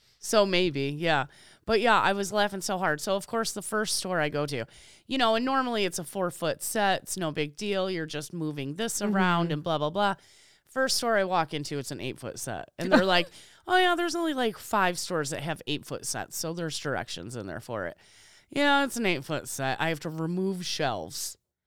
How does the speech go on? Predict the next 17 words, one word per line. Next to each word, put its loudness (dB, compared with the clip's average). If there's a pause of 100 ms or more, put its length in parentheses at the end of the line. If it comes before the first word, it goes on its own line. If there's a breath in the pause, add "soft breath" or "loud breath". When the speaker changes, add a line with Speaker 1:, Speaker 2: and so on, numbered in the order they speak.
Speaker 2:
Oh. 4
Speaker 1:
I 4
have 0
to. -2 (480)
So 0
I 4
remove 2
a -2
shelf -2
and -6
I -4
see -4
the -10
state -6
of -12
the -16
shelf. -10